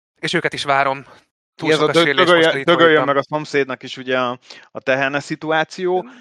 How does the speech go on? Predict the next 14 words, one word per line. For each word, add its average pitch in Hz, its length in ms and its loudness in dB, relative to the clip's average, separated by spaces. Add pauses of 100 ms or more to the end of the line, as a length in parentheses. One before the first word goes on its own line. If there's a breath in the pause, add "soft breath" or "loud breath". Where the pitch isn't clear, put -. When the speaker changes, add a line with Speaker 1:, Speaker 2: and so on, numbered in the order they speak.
(140)
Speaker 1:
Nem, 160 580 2
Speaker 2:
Ah. 131 40 -8 (140)
Speaker 1:
nem, 185 140 -4
nem, 180 160 0
nem, 180 220 0
nem, 135 200 -4
csak - 160 -14
szárnyaljon 147 520 -2
jobban 156 240 -8
a 180 80 -10
sas, 135 560 -4
ennyi. 135 420 -12
Speaker 2:
Ja, 120 160 -4
ér-, 127 240 2